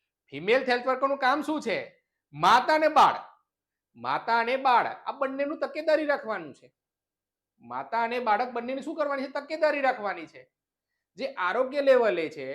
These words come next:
એનું ઇમ્યુનાઇઝેશન છે, એમાં કઈ ડિસીઝ છે, એ તમામે તમામ ગાઈડન્સ પ્રમાણે જેની ફરજો છે, એ તમામે તમામ આપણે દર્શાવી છે. બરાબર છે? ફિઝિયોથેરાપિસ્ટની પણ જગ્યા દર્શાવી છે, એકસો પચાસ જગ્યા ટોટલ.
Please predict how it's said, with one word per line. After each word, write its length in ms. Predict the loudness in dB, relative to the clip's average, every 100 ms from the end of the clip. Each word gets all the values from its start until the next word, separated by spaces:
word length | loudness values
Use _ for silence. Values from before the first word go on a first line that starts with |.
| -10
એનું 340 | -12 -16 -16
ઇમ્યુનાઇઝેશન 720 | -16 -14 -10 -8 -6 -6 -10
છે, 220 | -10 -8 -6
એમાં 200 | -8 -12
કઈ 160 | -12
ડિસીઝ 400 | -12 -12 -10 -12
છે, 200 | -10 -6 -4 -6 _ _ _ -20
એ 60 |
તમામે 440 | -8 -4 -2 0 0
તમામ 340 | 2 0 0
ગાઈડન્સ 340 | 0 0 -2
પ્રમાણે 380 | -6 -8 -8 -10
જેની 280 | -8 -8 -8
ફરજો 460 | -2 2 2 2 -4
છે, 160 | -4 -10 -12 _ _ -14
એ 40 |
તમામે 460 | -8 -6 -4 -2 0
તમામ 300 | 0 0 0
આપણે 200 | 0 0
દર્શાવી 500 | -2 -2 -4 -4 -10
છે. 140 | _ _ _ _ _ _ -10
બરાબર 360 | -8 -4 -4
છે? 140 | -6 -12 -14 _ _ _ _ _ _ _ _ _ _ _ _ _ _ _ _ _ _ -12
ફિઝિયોથેરાપિસ્ટની 840 | -8 -4 -2 2 2 2 0 -8
પણ 180 | -6 0
જગ્યા 380 | 0 2 2 2
દર્શાવી 360 | 2 0 -2 0
છે, 100 | -4
એકસો 240 | 2 0
પચાસ 420 | 2 2 4 4
જગ્યા 260 | 0 -4 -6
ટોટલ. 320 | -6 -10 -14